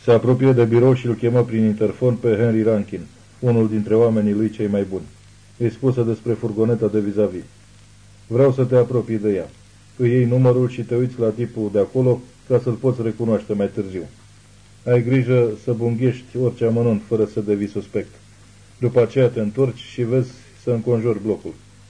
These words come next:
Intri și ieși prin spate ca să nu-și dea seama de unde vii.” „N-avea grijă”, îi spuse Rankin. „După ce ai luat numărul, îi contactezi pe cei de la circulație și afli cine e proprietarul mașinii.” „Am înțeles, să trăiți. Apoi raportezi.”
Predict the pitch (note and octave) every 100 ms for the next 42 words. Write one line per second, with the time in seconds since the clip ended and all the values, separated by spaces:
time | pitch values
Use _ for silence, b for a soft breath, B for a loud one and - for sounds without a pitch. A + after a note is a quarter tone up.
0 | - - - C3+ B2+ A#2+ A2 A#2 B2+ B2+
1 | A2 G#2 - C3 B2+ B2 - - - B2
2 | B2+ B2 G#2+ G#2+ A2+ G#2 G2 G2+ G2 G2
3 | F2 - - - - - - - - -
4 | - B2+ A#2 A2 G#2 F#2 E2 D2 - G#2
5 | - G2+ G2+ G2 C3 - D2+ - - -
6 | - - - - A#2 A#2 B2+ B2 A#2 B2
7 | C3 B2+ C3 C3 C#3 B2+ A#2+ A#2+ A2+ A#2
8 | - C3+ B2+ A#2+ C3 A#2+ A2+ G#2+ A2+ G2
9 | B2 B2+ B2+ B2 A2 - A#2+ A#2+ - A#2+
10 | A#2 B2 A2 A2+ G#2 A2+ G#2 G#2+ G2+ G2+
11 | G2 - F2 C#2+ - - - - - -
12 | - A2 A#2 B2+ C3 B2+ G#2+ A2+ A2 G2+
13 | - - - - - - A2+ A2 B2 A#2
14 | A2+ A#2 G#2+ G2+ E2